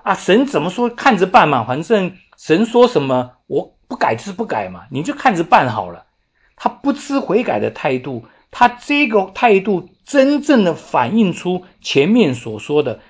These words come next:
他眼目昏花，看不分明。他的态度表-，表现了他属灵悲哀的状况。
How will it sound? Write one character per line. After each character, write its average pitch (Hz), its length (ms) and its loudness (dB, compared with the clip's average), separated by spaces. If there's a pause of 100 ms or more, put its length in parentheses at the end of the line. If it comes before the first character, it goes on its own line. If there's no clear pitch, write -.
(140)
他 180 200 2
眼 131 380 -2
目 151 340 4
昏 143 320 -2
花， 123 360 0 (340)
看 147 340 0
不 135 120 -8
分 131 200 -4
明。 113 360 -10 (720)
他 277 140 2
的 240 100 0
态 240 360 2
度 226 180 0 (200)
表-， 143 300 6 (540)
表 127 260 0
现 233 220 -2
了 160 80 -4
他 202 140 -2
属 139 520 -8
灵 127 300 -8 (300)
悲 208 260 6
哀 170 280 -2
的 135 160 -2
状 117 360 -2
况。 - 260 -6